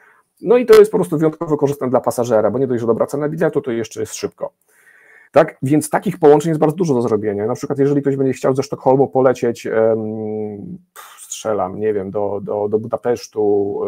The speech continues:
e, albo do Bukaresztu, jeżeli nie ma takiego bezpośredniego połączenia ze Sztokholmu, no prawdopodobnie sobie wybierze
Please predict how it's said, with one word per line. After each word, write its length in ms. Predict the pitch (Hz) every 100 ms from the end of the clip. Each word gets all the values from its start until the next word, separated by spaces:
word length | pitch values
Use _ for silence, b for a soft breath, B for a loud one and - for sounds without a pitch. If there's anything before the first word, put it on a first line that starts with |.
| 92
e, 40 |
albo 180 | 101 98
do 80 | 101
Bukaresztu, 840 | 98 - 104 92 - - 214 277 b b b b b b b _ -
jeżeli 500 | 131 131 147 220 175
nie 100 | 151
ma 100 | 139
takiego 280 | 127 135
bezpośredniego 560 | 127 110 120 120 120 120
połączenia 560 | 117 117 110 117 110 110
ze 120 | 107
Sztokholmu, 560 | - - - 92 110
no 120 | 175 233
prawdopodobnie 720 | 247 233 214 208 135 123 131
sobie 180 | 139
wybierze 440 | 135 117 - 135